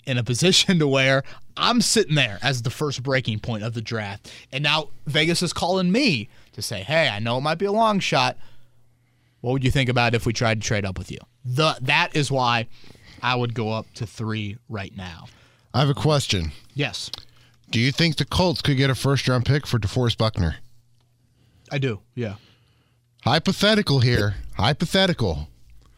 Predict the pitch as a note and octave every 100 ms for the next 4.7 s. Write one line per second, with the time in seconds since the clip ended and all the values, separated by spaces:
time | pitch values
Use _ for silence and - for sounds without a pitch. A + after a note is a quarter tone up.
0 | _ _ _ - _ _ _ _ - _
1 | - C#3 F3+ - - G3 F3+ F3 - -
2 | E3 C#3+ F2+ E2 A2+ - - - - _
3 | _ _ _ _ - _ _ - - D#3
4 | G3+ F3 D#3 D#3+ D#3 D3 C3+